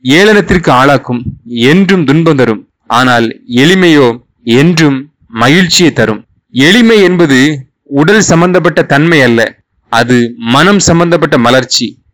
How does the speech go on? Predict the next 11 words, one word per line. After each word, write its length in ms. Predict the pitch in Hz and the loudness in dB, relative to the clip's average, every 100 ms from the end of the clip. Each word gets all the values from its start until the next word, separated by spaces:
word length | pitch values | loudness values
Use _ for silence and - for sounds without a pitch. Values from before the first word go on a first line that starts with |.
| _ _ 127 | _ _ -2
ஆடம்பரத்திற்கு 760 | 156 208 202 214 - 226 214 | 0 2 0 0 0 -2 0
எதிர்ச்சொல் 500 | 165 180 170 185 160 139 _ _ _ | 0 0 0 0 0 -2 _ _ _
எளிமை 500 | 135 147 214 214 202 | 0 2 2 2 2
என்று 400 | 180 175 175 156 | 2 2 0 -2
நாம் 180 | 135 127 | -4 -2
எண்ணிக்கொண்டிருக்கிறோம். 880 | 127 175 190 151 147 123 123 117 - _ - | 0 0 0 0 0 0 0 -2 -4 _ -4
ஆனால் 400 | 120 127 120 117 135 _ | -2 0 -2 -2 -8 _
ஆணவம் 680 | _ 120 135 190 208 208 180 | _ 0 2 2 2 0 0
என்பதற்கான 600 | - 156 175 170 160 143 | 0 2 2 2 0 0
உண்மையான 420 | 127 151 190 185 170 | 0 0 0 0 2
எதிர்ச்சொல்லே 680 | 147 170 170 156 139 131 | 0 0 0 2 2 0